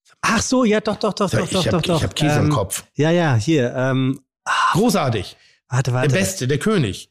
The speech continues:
Speaker 1: Ja, ja, ja,
Speaker 2: Wenn man
Speaker 1: ja,
Speaker 2: das
Speaker 1: ja.
Speaker 2: noch sagen darf.
Speaker 1: Ja, doch, kannst du ja, was soll das? Also warte, ich muss es googeln, ich geb's zu, aber das wollen wir jetzt.
Speaker 2: Wa-, wa-, wa-, wa-, wa-, wa-,
Speaker 1: Comedian onanieren.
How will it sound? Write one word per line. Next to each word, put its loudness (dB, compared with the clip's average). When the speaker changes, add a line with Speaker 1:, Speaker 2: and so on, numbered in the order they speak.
Speaker 1:
Ja, 0
ja, 4
ja, 0
Speaker 2:
Wenn 0
man 0
Speaker 1:
ja, 2
Speaker 2:
das 0
Speaker 1:
ja. 2
Speaker 2:
noch 0
sagen -4
darf. -12
Speaker 1:
Ja, 0
doch, 0
kannst -4
du 2
ja, -2
was -6
soll 0
das? -4
Also 0
warte, -2
ich -6
muss 2
es -2
googeln, 2
ich 0
geb's -4
zu, 0
aber 2
das -2
wollen 2
wir 2
jetzt. -2
Speaker 2:
Wa-, 0
wa-, 2
wa-, 2
wa-, 0
wa-, 0
wa-, 2
Speaker 1:
Comedian 2
onanieren. 0